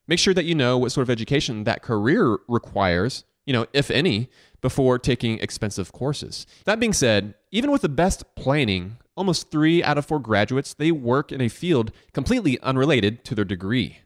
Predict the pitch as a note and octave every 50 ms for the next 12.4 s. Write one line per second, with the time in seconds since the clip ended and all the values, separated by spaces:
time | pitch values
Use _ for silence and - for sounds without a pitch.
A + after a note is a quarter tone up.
0 | _ _ - A#2+ - - C3+ A#2+ B2 B2+ B2+ B2 A#2+ - - E3 G#3 B3+ - -
1 | - - C3+ B2+ C3 C3+ C3+ C3+ C3+ C3 A#2 B2+ G#2+ G#2+ G2 - A#2 G#2 G2+ G2+
2 | G2+ - - A2+ G2 F#2 F2 - - - A#2 A#2 G#2 F#2 F2 - - - - -
3 | G#2+ G2+ G2+ - - - - _ - A2 G#2+ G2+ G2 F#2+ E2+ G2 F#2+ - B2 G#2+
4 | G2 - - D3 D3 D3+ C3 A#2 G#2+ G#2 F#2 G#2 F#2+ F2+ F2 - G2 - - F#2
5 | F#2 - - - F#2 F#2 F2+ F2 F2+ F2+ - G2 F2 - - F2 F2 F2 - _
6 | - - _ _ _ - - - G2+ G2+ G2+ G2+ - - A#2+ A2 A#2 G#2+ G2 G2+
7 | F#2+ F#2 B2 F3+ G3 - - - - G#2 G2 A2 D3+ G3 F2 C#2+ G2 - _ _
8 | _ _ _ - A2+ G#2+ G#2 G#2 A2+ B2+ C3 D3+ D3 - C3 A#2 - C3 A#2 A2
9 | G#2+ G2+ - - G2+ - - - C3 C3 C3 A#2 A2 G#2+ G#2+ G#2+ G#2 G2+ G2+ G2+
10 | G2 - _ _ _ _ - G#2+ G2+ G2 A2 A2 A2+ A2+ - - A#2+ G#2+ G#2 G2+
11 | F2 F#2+ A2 A2 - - A2+ G2+ F#2 F#2+ - B2+ B2+ B2 A2+ - - G#2+ G2 F#2+
12 | F2 - G2 F#2 - - -